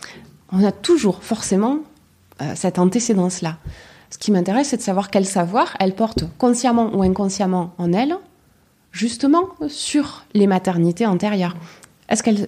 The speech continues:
est-ce qu'elles savent déjà comment elles sont nées ? Qu'est-ce qu'elles savent de l'accouchement de leur mère ? Ça, c'est une question qui est hyper intéressante. Qu'est-ce qu'elles savent de ça ? Donc ça, c'est un savoir qu'on dira, euh, intergénérationnel ou transgénérationnel, parce qu'il y a des savoirs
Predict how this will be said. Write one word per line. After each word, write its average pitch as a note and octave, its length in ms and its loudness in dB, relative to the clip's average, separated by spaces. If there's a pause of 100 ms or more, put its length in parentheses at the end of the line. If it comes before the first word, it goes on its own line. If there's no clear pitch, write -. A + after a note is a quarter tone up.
est-ce G3+ 160 -4
qu'elles F#3 220 0
savent G3+ 260 -4
déjà F#3 240 0
comment E3+ 220 0
elles E3 80 0
sont E3 180 -2
nées ? E3 240 2 (120)
Qu'est-ce E4 180 -2
qu'elles D3 180 0
savent E3 400 -4 (360)
de E3+ 120 0
l'accouchement E3 400 -2
de D4 60 4
leur F3+ 160 0
mère ? D3+ 280 -2 (280)
Ça, D4 100 -2
c'est A#3+ 120 2
une F#3+ 120 6
question F#3 280 2
qui A#3 100 0
est G#3 40 4
hyper G#3 140 0
intéressante. G#3 640 -2 (680)
Qu'est-ce E4 200 0
qu'elles G#3 160 2
savent D4+ 220 0
de A3+ 100 0
ça ? C#4+ 280 -4 (720)
Donc F3 180 2
ça, D#4 140 2
c'est C#4+ 120 0
un G3 120 2
savoir G#3+ 360 -2
qu'on G#3 120 -2
dira, G3+ 420 0
euh, F#3+ 60 0 (500)
intergénérationnel A#3 1200 0
ou G#3+ 60 -2
transgénérationnel, G3 1080 0
parce F3+ 160 -6
qu'il - 100 -4
y F#3+ 40 0
a - 0 -
des F#3+ 100 0
savoirs F#3+ 560 -4